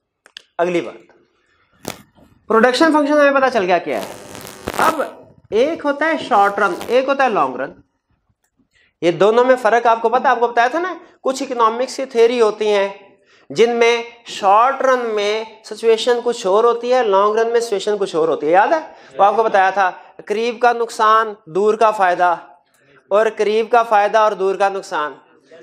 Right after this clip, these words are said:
बताइए हमें फैसला करते हुए कोई भी सिर्फ करीब का फायदा देखना है या दूर का नुकसान भी देखना चाहिए?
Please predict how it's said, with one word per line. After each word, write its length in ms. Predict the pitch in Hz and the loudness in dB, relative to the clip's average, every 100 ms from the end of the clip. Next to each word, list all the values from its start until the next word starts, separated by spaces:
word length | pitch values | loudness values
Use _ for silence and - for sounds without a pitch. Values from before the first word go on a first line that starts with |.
| - | -8
बताइए 320 | 170 202 240 | -2 0 0
हमें 220 | 254 254 254 | 0 0 0
फैसला 420 | 214 196 233 254 | -2 -2 -2 0
करते 380 | 247 202 202 220 | -2 -4 -2 -2
हुए 280 | 196 208 226 | -2 -2 -2
कोई 240 | 214 208 | 0 -2
भी 320 | 190 208 262 262 - - | -2 -4 -4 -8 -16 -20
सिर्फ 420 | - 254 269 - | -2 -2 -2 -2
करीब 400 | 240 208 220 247 | -2 -2 -2 -2
का 160 | 240 269 | 2 2
फायदा 420 | 269 196 196 254 247 | 2 0 2 2 2
देखना 380 | 226 220 240 247 | 2 0 0 -2
है 120 | 302 | 0
या 80 | 330 | -2
दूर 240 | 233 247 | -2 0
का 120 | 254 | 2
नुकसान 440 | 262 254 220 214 269 | 0 -2 0 0 2
भी 100 | 320 | 0
देखना 300 | 285 262 226 | 0 0 -4
चाहिए? 280 | 190 131 | -4 -6